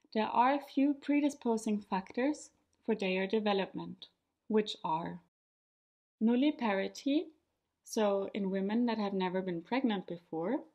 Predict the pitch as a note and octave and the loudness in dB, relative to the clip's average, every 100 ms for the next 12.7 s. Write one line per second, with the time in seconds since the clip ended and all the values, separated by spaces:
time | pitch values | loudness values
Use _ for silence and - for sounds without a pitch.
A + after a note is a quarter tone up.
0 | _ _ _ _ _ _ _ _ _ _ | _ _ _ _ _ _ _ _ _ _
1 | A3 G#3 - - A#3 D4 - - - _ | 0 0 -2 -2 0 0 -2 -8 -8 _
2 | _ - G#3+ - G#3 G3+ B3+ C4+ D4 D4 | _ -8 -8 -4 -4 -2 -4 -4 0 2
3 | D4 D4 - G#3+ B3+ D4 C4 A#3 F#3 F3 | 2 0 -8 -2 2 2 0 -6 -6 -8
4 | F3 F#3+ A3+ D#4 - - _ _ _ _ | -4 -2 0 -2 -6 -20 _ _ _ _
5 | - - A3 G#3 - G#3+ B3 D4+ C4 A3+ | -12 -4 -2 -2 -2 -4 2 4 4 4
6 | G#3+ A3+ - G#3 - - G3 G3+ G3 F#3+ | 2 0 -2 -6 -4 0 0 0 -4 -4
7 | F#3 - F3+ E3+ F3+ E3 E3+ - - C4+ | -6 -6 -8 -6 -4 -2 -4 -6 -2 -2
8 | D#4+ - - _ _ _ _ _ _ _ | -2 -10 -20 _ _ _ _ _ _ _
9 | _ _ _ _ _ _ _ C4+ B3+ B3+ | _ _ _ _ _ _ _ 4 4 4
10 | B3+ C4+ A3 A#3 A#3+ C#4 D#4 - _ - | 2 2 4 6 6 6 6 4 _ 0
11 | A#3+ G#3+ G#3+ G#3 - C#4 D#4 D4 G#3+ - | 2 2 0 -2 0 2 6 6 4 -4
12 | F#3 - G#3 G3 - A#3+ - | -6 -2 -2 -2 0 0 0